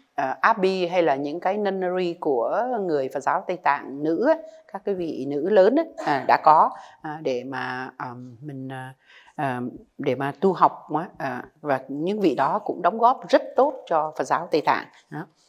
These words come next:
Mà những vị đó là người, à, người Hoa Kỳ, à, hay là người Âu Châu, à, là,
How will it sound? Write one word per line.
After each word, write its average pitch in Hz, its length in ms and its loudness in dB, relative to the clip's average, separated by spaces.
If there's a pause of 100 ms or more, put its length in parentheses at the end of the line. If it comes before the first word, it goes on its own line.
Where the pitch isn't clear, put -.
(140)
Mà 135 300 -6
những 147 200 -8
vị 147 300 -6
đó 143 200 -8
là 202 140 -10
người, 127 480 -8
à, 131 400 -10 (360)
người 135 140 -4
Hoa 131 220 -2
Kỳ, 143 420 2 (280)
à, 127 280 -4
hay 165 120 -2
là 151 120 0
người 127 260 -6
Âu 170 220 -6
Châu, 180 460 -2
à, 131 220 -6 (100)
là, 139 180 -6